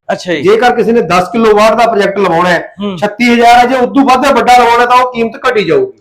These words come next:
Speaker 1: ਅੱਛਾ ਜੀ, ਹੋਰ ਵੀ ਘਟ ਜਾਊਗੀ?
Speaker 2: ਹੋਰ ਵੀ ਘਟ ਜਾਊਗੀ। ਜੇ ਵੀਹ ਕਿਲੋਵਾਟ ਦਾ ਲਵਾਉਣਾ ਹੈ ਤਾਂ ਇੱਕ ਦੋ ਰੁਪਏ ਹੋਰ ਘਟ ਜਾਣਗੇ। ਜਿਸ ਤਰ੍ਹਾਂ ਮਤਲਬ ਉਹਦੀ ਕੀਮਤ ਘਟੀ ਜਾਊਗੀ। ਅਸੀਂ ਕਿਹੜਾ
Speaker 1: ਮੰਨ ਲਓ ਤੁਸੀਂ ਛੱਤੀ ਹਜ਼ਾਰ ਰੁਪਏ ਪ੍ਰਤੀ ਕਿਲੋਵਾਟ ਦਸ ਕਿਲੋਵਾਟ ਦਾ ਲਾਓਗੇ।
Speaker 2: ਹਾਂਜੀ, ਹਾਂ।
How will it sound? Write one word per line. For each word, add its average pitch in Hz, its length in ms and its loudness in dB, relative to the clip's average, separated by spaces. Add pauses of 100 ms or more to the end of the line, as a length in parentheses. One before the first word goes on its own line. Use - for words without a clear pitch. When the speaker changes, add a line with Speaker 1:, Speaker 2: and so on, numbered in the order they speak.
Speaker 1:
ਅੱਛਾ 208 200 -2
ਜੀ, 180 120 0
ਹੋਰ 262 280 2
ਵੀ 330 140 0
ਘਟ 311 200 2
ਜਾਊਗੀ? 196 280 -2
Speaker 2:
ਹੋਰ 214 180 0
ਵੀ 247 120 -4
ਘਟ 226 200 0
ਜਾਊਗੀ। 180 160 -2
ਜੇ 196 80 -2
ਵੀਹ 233 220 -2
ਕਿਲੋਵਾਟ 214 360 0
ਦਾ 202 100 -2
ਲਵਾਉਣਾ 202 260 0
ਹੈ 202 80 0
ਤਾਂ - 400 -8
ਇੱਕ 202 180 0
ਦੋ 202 120 2
ਰੁਪਏ 196 200 -2
ਹੋਰ 180 280 0
ਘਟ 196 80 -2
ਜਾਣਗੇ। 208 500 0 (120)
ਜਿਸ 240 120 -2
ਤਰ੍ਹਾਂ 262 360 0
ਮਤਲਬ 240 180 0
ਉਹਦੀ 240 200 -2
ਕੀਮਤ 220 440 -8
ਘਟੀ 175 160 -2
ਜਾਊਗੀ। 139 320 -4
ਅਸੀਂ 196 180 -6
ਕਿਹੜਾ 240 140 2
Speaker 1:
ਮੰਨ 240 100 2
ਲਓ 226 140 4 (280)
ਤੁਸੀਂ 277 420 -6
ਛੱਤੀ 254 440 -6
ਹਜ਼ਾਰ 254 180 2
ਰੁਪਏ 247 540 0
ਪ੍ਰਤੀ 254 400 -4
ਕਿਲੋਵਾਟ 226 560 0
ਦਸ 233 300 -2
ਕਿਲੋਵਾਟ 240 420 0
ਦਾ 214 120 0
ਲਾਓਗੇ। 170 460 -2
Speaker 2:
ਹਾਂਜੀ, 156 220 -2
ਹਾਂ। 135 160 -6